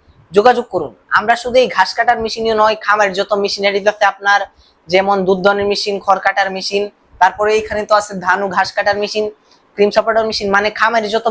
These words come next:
মেশিনারিজ আছে, ওই মেশিনারিজগুলো আমরা বিক্রি করে থাকি। আপনারা যদি আমাদের এই মেশিনারিজগুলো নিতে চান, তাহলে সরাসরি আমাদের আন্নু ট্রেডিং কোম্পানি লিমিটেড, ঢাকা খিলকেতে এসে নিতে পারবেন, অথবা আপনারা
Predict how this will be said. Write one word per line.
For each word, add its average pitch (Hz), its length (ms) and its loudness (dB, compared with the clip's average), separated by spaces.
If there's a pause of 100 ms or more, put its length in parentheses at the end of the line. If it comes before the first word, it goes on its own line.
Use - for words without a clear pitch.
মেশিনারিজ 214 420 0
আছে, 214 160 -2
ওই 220 120 2
মেশিনারিজগুলো 208 520 0 (460)
আমরা 190 200 4 (140)
বিক্রি 233 260 -2
করে 202 200 6
থাকি। - 180 -8 (120)
আপনারা 202 320 -2
যদি 202 120 -2 (100)
আমাদের 208 240 2
এই 202 80 2
মেশিনারিজগুলো 208 520 0 (100)
নিতে 214 220 2
চান, 233 100 2 (460)
তাহলে 202 300 2
সরাসরি 214 360 2 (100)
আমাদের 208 280 0
আন্নু 214 140 -2 (100)
ট্রেডিং 202 280 0
কোম্পানি 214 260 0
লিমিটেড, 214 360 0
ঢাকা 190 220 0
খিলকেতে 214 360 -2
এসে 214 200 -6
নিতে 214 220 2
পারবেন, 165 240 0 (380)
অথবা 208 340 4 (300)
আপনারা 214 260 2